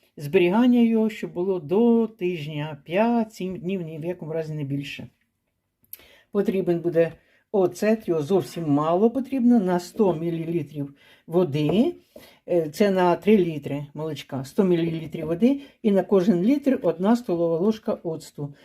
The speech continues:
Ложка ось така середня, не маленька і не велика. Ось така. Я ось таку ско-,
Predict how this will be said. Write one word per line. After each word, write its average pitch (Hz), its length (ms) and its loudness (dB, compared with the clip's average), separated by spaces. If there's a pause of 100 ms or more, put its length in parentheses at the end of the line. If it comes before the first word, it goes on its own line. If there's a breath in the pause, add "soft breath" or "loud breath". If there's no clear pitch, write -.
(140)
Ложка 233 380 -2
ось 151 160 -4
така - 280 -6
середня, 135 400 -2
не 143 120 -2
маленька 208 480 0
і 185 140 -2
не 202 100 -2
велика. 139 320 -6
Ось 143 80 -12
така. - 240 -18
Я 175 220 0
ось 139 120 -4
таку 147 240 -14
ско-, 165 500 -4